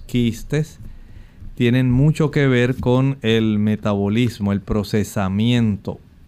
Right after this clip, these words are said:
de los fármacos que ya su cuerpo, eh, tiene que eliminar a través de la vía renal.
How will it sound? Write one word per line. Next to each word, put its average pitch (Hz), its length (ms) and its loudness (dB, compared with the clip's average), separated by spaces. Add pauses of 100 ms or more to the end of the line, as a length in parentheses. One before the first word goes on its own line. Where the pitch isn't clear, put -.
(220)
de 123 400 0
los 143 500 0
fármacos 131 920 2 (540)
que 117 260 4
ya 147 300 4
su 151 220 0
cuerpo, 135 720 2 (680)
eh, 107 320 2
tiene 151 320 4
que 143 120 0
eliminar 123 580 2 (100)
a 107 120 -2
través 104 360 -2
de 117 80 0
la 107 100 0
vía 117 300 0
renal. 98 640 -2